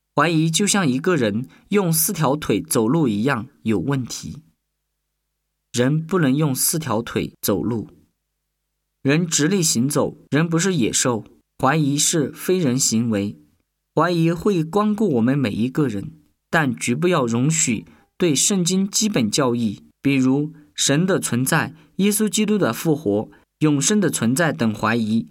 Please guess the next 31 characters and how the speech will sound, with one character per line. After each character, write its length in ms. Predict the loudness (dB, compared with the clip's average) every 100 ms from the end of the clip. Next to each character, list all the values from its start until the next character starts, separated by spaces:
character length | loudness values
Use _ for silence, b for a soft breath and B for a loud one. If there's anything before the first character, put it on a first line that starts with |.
| B _
在 180 | -2 0
我 60 | 2
们 200 | 0 0
头 240 | 0 0
脑 180 | 2 2
里 260 | 0 -2 -2
筑 180 | -2 0
巢。 320 | -2 -4 -6 _ b b _ _ _
每 200 | 0 0
一 60 | 2
个 160 | 0
在 180 | 0 0
神 240 | 2 0 2
学 360 | 0 0 -2 B
或 220 | -2 0
哲 180 | 2 0
学 160 | 0 0
上 160 | 0
的 100 | 0
怀 220 | -2 0 0
疑 180 | 0
都 220 | 0 0 2
有 160 | 0
可 180 | 0 -2
能 200 | 0 0
使 240 | 0 0
你 120 | 0 0
成 220 | 0 0
为 140 | 0
叛 280 | -2 -2 -2
徒。 300 | -4 -8